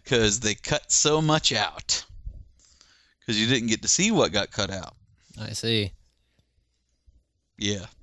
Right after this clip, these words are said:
Speaker 2: I've never seen Beyond Reanimator, so is
Speaker 1: Yeah,
Speaker 2: that,
Speaker 1: it was
Speaker 2: that's
Speaker 1: where they
Speaker 2: an
Speaker 1: tried to
Speaker 2: older movie?
Speaker 1: revive. You know, they, they made Reanimator years and years ago, but they're trying to revive it. Just a few years ago, they made
Speaker 2: Oh,
Speaker 1: a
Speaker 2: so
Speaker 1: new
Speaker 2: this
Speaker 1: one.
Speaker 2: is a modern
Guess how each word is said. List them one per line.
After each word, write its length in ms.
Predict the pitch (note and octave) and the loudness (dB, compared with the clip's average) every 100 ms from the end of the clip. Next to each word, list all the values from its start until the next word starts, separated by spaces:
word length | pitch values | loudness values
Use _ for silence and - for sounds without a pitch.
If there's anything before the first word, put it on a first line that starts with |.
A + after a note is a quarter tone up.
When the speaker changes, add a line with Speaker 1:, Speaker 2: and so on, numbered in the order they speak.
| - | -12
Speaker 2:
I've 180 | - A2+ | -6 -2
never 200 | B2+ A2 | 0 2
seen 320 | G#2+ A#2 A2 | 0 0 0
Beyond 360 | G2+ G2 G2 F#2+ | 0 0 0 0
Reanimator, 720 | F#2+ F2+ F2+ D#2+ D2+ D2 - | -2 -2 -4 -6 -12 -12 -14
so 340 | - - - - _ _ _ _ - | -12 -10 -10 -14 _ _ _ _ -8
is 120 | G#2+ | 4
Speaker 1:
Yeah, 100 | C#3+ | 6
Speaker 2:
that, 60 | C3+ | 6
Speaker 1:
it 40 | |
was 80 | D3 | 6
Speaker 2:
that's 80 | D3 | 6
Speaker 1:
where 120 | E3+ | 6
they 100 | D3+ | 6
Speaker 2:
an 60 | - | 6
Speaker 1:
tried 180 | D3 | 6
to 60 | C3 | 8
Speaker 2:
older 40 | |
movie? 140 | - A#2+ | 8 6
Speaker 1:
revive. 500 | F3 A2 A2 A2 - | 6 6 6 2 -2
You 120 | - | 0
know, 260 | F#3 D#3+ C#3+ | 4 6 6
they, 140 | C3+ | 6
they 160 | C3 C#3+ | 6 4
made 420 | C3+ B2 G#2+ - | 6 4 2 -4
Reanimator 560 | A2 G#2+ G#2 G#2 G2+ G2 | 0 2 4 4 4 2
years 340 | G2+ A2+ G#2 | 2 4 4
and 100 | G2+ | 2
years 320 | G2+ G#2+ G#2+ G#2+ | 2 4 2 0
ago, 380 | G2 G2 G2 - - - - - _ - | -2 0 0 -4 -18 -20 -20 -20 _ -4
but 120 | G#2+ | 2
they're 160 | A2+ | 2
trying 220 | G#2 A2 G#2 | 4 0 2
to 60 | |
revive 520 | G2 F#2 F#2+ F#2+ F#2+ | 2 2 2 2 0
it. 120 | F#2+ - | -2 -2
Just 200 | G2 - | -4 -4
a 40 | |
few 220 | - G#2+ | -4 0
years 220 | G2+ G2+ | 2 2
ago, 180 | G2+ G2+ | 0 -2
they 120 | G2 | -2
made 160 | G2 A#2 | 2 2
Speaker 2:
Oh, 40 | G2+ | 2
Speaker 1:
a 40 | |
Speaker 2:
so 120 | F#2+ | 2
Speaker 1:
new 60 | A2 | 2
Speaker 2:
this 100 | B2+ | 2
Speaker 1:
one. 80 | - | 2
Speaker 2:
is 120 | G#2+ | 2
a 60 | G#2 | 2
modern 640 | G#2 B2 C3 G#2 G2 F#2+ | 2 2 2 2 2 -2